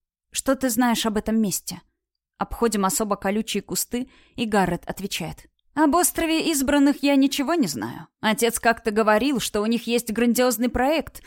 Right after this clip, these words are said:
который способен перенести часть куба в мир и создать более сильных существ, чем человек».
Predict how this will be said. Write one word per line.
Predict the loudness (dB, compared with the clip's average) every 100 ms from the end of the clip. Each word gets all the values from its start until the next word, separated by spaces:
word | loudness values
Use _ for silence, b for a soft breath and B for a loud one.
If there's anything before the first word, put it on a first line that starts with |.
| B B -2
который | 2 4 4
способен | 4 2 2 2 2 0
перенести | 2 2 0 -2 -4
часть | 0 0 0
куба | -2 0 0
в | 4
мир | 4 4 0
и | -2
создать | 0 0 2 0 0
более | 2 2 2 0
сильных | -2 -2 -2 -4
существ, | -6 -6 -4 -4 -8 -18 b b b
чем | -2 0
человек». | 0 -2 -2 -2 -10 -18